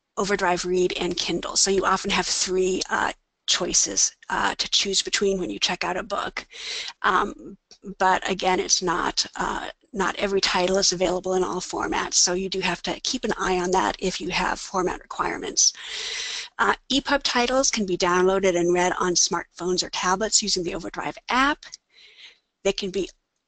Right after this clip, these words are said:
also be downloaded and read on a computer using Adobe Digital Edition software, and then from there they can be transferred to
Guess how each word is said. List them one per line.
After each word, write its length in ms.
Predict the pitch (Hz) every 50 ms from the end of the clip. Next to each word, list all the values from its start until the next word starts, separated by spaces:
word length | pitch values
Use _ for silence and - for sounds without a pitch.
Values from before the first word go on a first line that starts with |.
| _ _ -
also 320 | 208 240 247 - - 247
be 140 | 214 214 208
downloaded 680 | - 208 190 196 196 202 190 190 196 190 196 180 175
and 140 | 175 185 180
read 180 | 185 185 185 -
on 160 | - 175 170
a 60 | 175
computer 460 | - - 185 175 - - 226 220 214 208
using 320 | 202 190 185 - 190 185
Adobe 340 | 185 - 196 196 - 202 190
Digital 420 | - 190 185 - 202 202 190 -
Edition 400 | 196 180 - 185 - - 247 226
software, 960 | 226 - - 254 226 226 233 - - - 247 240 226 220 220 220 220 220 226 - - - - - - - -
and 300 | - 196 190 196 190 185
then 420 | 185 170 190 190 190 214 190 160 147 - -
from 240 | - - - 190 190
there 200 | 185 190 190 196
they 140 | 185 196 196
can 140 | - - 190
be 120 | 175 175
transferred 640 | - - - 185 190 - - - 190 208 196 165 180 -
to 400 | - - 190 196 202 208 208